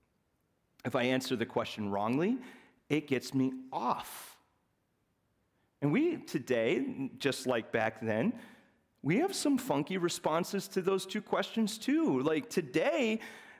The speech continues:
we really don't even know what truth is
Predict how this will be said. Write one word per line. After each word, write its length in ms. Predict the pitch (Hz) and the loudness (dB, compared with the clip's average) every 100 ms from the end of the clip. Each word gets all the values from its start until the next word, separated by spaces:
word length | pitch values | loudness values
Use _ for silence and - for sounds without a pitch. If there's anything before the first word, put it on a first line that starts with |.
| _ - | _ -2
we 340 | 151 185 302 | 0 2 4
really 300 | 277 196 185 | 4 2 2
don't 240 | 202 202 | 2 2
even 320 | 214 208 208 196 | 2 2 4 4
know 140 | 240 | 4
what 260 | 262 277 - | 2 0 -2
truth 400 | - 311 302 277 | 2 2 2 2
is 680 | 349 392 240 110 - - | 4 4 2 0 -6 -8